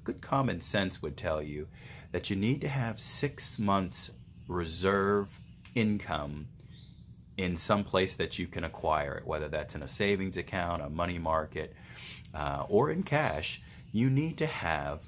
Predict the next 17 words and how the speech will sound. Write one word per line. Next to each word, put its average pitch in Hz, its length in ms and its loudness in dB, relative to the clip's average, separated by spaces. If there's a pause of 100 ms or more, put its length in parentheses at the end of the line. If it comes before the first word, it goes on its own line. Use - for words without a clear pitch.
(320)
six - 400 0
months 85 440 0 (120)
of 95 160 0
income 78 480 -2
in 95 80 -4
case 73 320 -4
there's 78 260 -2
an 92 60 0
emergency. 104 720 -2 (300)
So - 120 -2
financially, 156 680 2
this 95 180 0
gives 98 260 0
you 87 180 2
a 80 60 2
great 85 320 0
opportunity 78 1000 -2